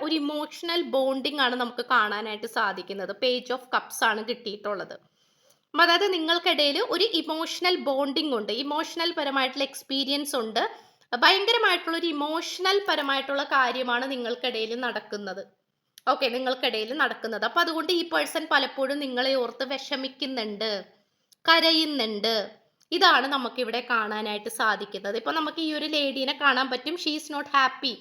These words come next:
ക-, ഒരു, ഒരു ഹാപ്പി ആയിട്ടുള്ള ഒരു ഫേസ് അല്ല നമുക്കിവിടെ കാണാനായിട്ട് സാധിക്കുന്നത്. അപ്പൊ എന്താണെന്ന് വെച്ച് കഴിഞ്ഞാല് ഇവിടെ ഭയങ്കരമായിട്ടുള്ള ഒരു ഇമോഷണൽ അറ്റാച്ച്മെന്റ് ആണ് നിങ്ങൾക്കിടയിലുള്ളത്. ഇത് നമുക്ക് പറയാതിരിക്കാൻ പറ്റുന്നില്ല, പറ്റുന്നില്ല.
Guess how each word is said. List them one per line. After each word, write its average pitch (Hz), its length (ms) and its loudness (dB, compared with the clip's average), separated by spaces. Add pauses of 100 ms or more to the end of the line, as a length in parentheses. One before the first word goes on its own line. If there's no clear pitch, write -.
(800)
ക-, - 160 6
ഒരു, 349 220 4 (100)
ഒരു 349 200 2
ഹാപ്പി 294 380 6
ആയിട്ടുള്ള 294 360 2
ഒരു 302 100 -2
ഫേസ് 269 440 0
അല്ല 262 200 0
നമുക്കിവിടെ 240 600 -2
കാണാനായിട്ട് 220 560 -2
സാധിക്കുന്നത്. 208 720 -4 (400)
അപ്പൊ - 180 2
എന്താണെന്ന് 359 380 6
വെച്ച് 381 200 -2
കഴിഞ്ഞാല് 330 400 2 (340)
ഇവിടെ 330 320 0
ഭയങ്കരമായിട്ടുള്ള 349 1160 2 (380)
ഒരു 311 140 -2 (100)
ഇമോഷണൽ 339 720 0
അറ്റാച്ച്മെന്റ് 339 800 2
ആണ് 277 200 4
നിങ്ങൾക്കിടയിലുള്ളത്. 226 1080 -4
ഇത് 247 100 -6
നമുക്ക് 269 400 -2
പറയാതിരിക്കാൻ 226 720 -2
പറ്റുന്നില്ല, 214 480 -8 (440)
പറ്റുന്നില്ല. 247 580 0